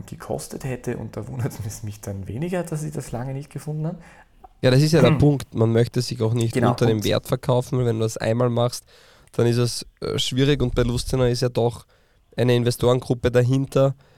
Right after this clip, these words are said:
Speaker 2: die das irgendwie, ja, dir Geld sowieso reinschießen und das andere ist halt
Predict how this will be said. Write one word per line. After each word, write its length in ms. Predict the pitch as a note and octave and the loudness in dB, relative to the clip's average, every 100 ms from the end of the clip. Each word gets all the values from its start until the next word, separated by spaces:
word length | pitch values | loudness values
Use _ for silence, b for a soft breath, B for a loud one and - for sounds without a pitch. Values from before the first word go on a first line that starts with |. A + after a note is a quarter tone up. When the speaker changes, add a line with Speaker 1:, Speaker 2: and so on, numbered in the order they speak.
| b - | b 0
Speaker 2:
die 120 | B2+ | 4
das 200 | A#2+ B2 | 4 4
irgendwie, 680 | C3 A#2+ A#2 A#2 A#2 A#2 A2+ - - - _ - _ - _ - | 0 0 0 2 2 2 0 -6 -16 -20 _ -20 _ -20 _ 2
ja, 160 | B2 | 4
dir 220 | A2 B2 | 6 4
Geld 260 | A#2+ A#2 A#2 | 4 2 2
sowieso 300 | B2+ B2+ A#2+ | 2 2 4
reinschießen 580 | A2+ G#2+ A2+ A2+ B2 A#2+ | 4 4 2 2 2 0
und 160 | A2+ | 0
das 120 | A2+ A#2 | 0 0
andere 300 | A2+ A#2 A2+ | 0 2 2
ist 200 | A2+ A#2 | 2 0
halt 180 | A2 | -2